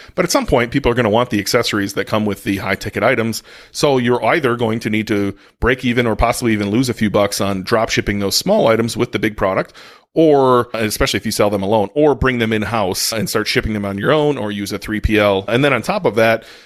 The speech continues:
you can do some cool things here, right? So when the, the eight thousand dollar product I was speaking of, we ranked number one and number two for the main keyword for that,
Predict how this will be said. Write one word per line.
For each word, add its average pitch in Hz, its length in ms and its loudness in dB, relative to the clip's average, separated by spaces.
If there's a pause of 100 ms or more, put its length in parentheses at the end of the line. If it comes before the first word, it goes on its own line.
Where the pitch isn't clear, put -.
you 139 100 -4
can 175 120 -2
do 185 100 0
some 143 140 -4
cool 127 180 0
things 120 260 -2
here, 85 160 -4
right? 95 240 0
So 104 380 0 (160)
when 117 400 2
the, 107 340 0
the 131 140 -2
eight 160 140 -2
thousand 131 220 2
dollar 120 180 2
product 120 280 0
I 98 60 0
was 92 100 -2
speaking 107 360 -8
of, 90 260 -8 (400)
we 113 200 0
ranked 143 260 0
number 131 220 2
one 165 220 2
and 131 80 0
number 123 180 2
two 120 320 0
for 110 420 2
the 107 160 -2
main 107 380 0
keyword 107 400 0
for 98 140 -2
that, 92 260 0